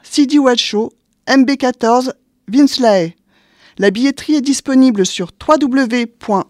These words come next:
attrapeson point f r et à la Maison de la Presse à Château-Laudrin-Plouagat.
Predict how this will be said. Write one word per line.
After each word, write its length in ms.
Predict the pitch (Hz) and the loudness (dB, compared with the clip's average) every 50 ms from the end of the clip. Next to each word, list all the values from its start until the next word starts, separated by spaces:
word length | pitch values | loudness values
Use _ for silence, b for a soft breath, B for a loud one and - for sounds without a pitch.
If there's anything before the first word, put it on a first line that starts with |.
| _ | _
attrapeson 680 | - 269 277 - - 285 277 - - - - 233 214 | -4 -4 -4 -2 -4 -4 -4 -4 -8 -6 -6 -6 -6
point 360 | 202 - - - 277 269 233 220 | -6 -6 -4 -2 0 0 0 -2
f 140 | - - | -4 -6
r 280 | 190 180 190 214 226 - b b b b b b | -4 -4 -4 -4 -6 -10 b b b b b b
et 80 | - 220 | -2 0
à 60 | 196 | 0
la 100 | 185 180 | 2 2
Maison 280 | 202 214 226 214 269 269 | 0 0 0 0 0 0
de 80 | 247 240 | 0 0
la 140 | 220 208 202 | -2 -2 -2
Presse 340 | - - 214 233 247 - - _ | -4 -6 -6 -6 -6 -8 -10 _
à 80 | - 254 | -4 -4
Château-Laudrin-Plouagat. 1200 | 247 - 254 247 - 247 220 220 208 202 208 202 - - 208 185 170 156 160 151 139 - - | -2 -2 -4 -4 -4 -4 -4 -2 -2 -2 -2 -2 -2 -4 -4 -4 -4 -4 -4 -6 -8 -10 -18